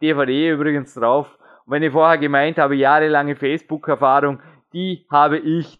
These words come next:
definitiv nicht. Ich habe da eher, also lange mich auch gewehrt, dass wir überhaupt dazugehen, aber PowerQuest C C hat inzwischen natürlich eine Fanpage. Es freut uns, wenn man uns hier liked, wenn man uns kommentiert, wenn man uns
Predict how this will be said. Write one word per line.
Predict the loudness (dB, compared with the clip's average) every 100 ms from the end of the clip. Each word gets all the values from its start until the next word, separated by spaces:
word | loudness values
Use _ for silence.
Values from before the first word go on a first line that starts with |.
| -6
definitiv | -2 -2 -2 -6 -10 -10
nicht. | -6 -4 -6 -8
Ich | -4
habe | -2 0 0
da | -2
eher, | -2 0 2 0 -4 -20 _
also | -4 -2 -2 -4 _ _ -8
lange | 0 2 2 0
mich | 2 2
auch | 2
gewehrt, | -2 0 0 0
dass | -4 -4
wir | -2
überhaupt | 0 2 2 -2
dazugehen, | -8 -4 -4 -2 -2 0
aber | -2 -2
PowerQuest | 0 2 2 -2 -8 -8
C | -8
C | -4 0
hat | 0 -2
inzwischen | -8 -8 -8 -8
natürlich | -6 -4 -2 -2
eine | -2 -4
Fanpage. | -4 -4 -2 -4 -4 -8 _ _
Es | -4 -4 -4 _ _
freut | 0 2 2 2
uns, | -2 0
wenn | -2 0
man | 0
uns | -2 -4
hier | -4 -2
liked, | 0 0 0 -4 -4
wenn | -2
man | -2
uns | -4 -6
kommentiert, | -4 -4 -6 -4 -4 -2
wenn | -2
man | -2
uns | -4 -6 -10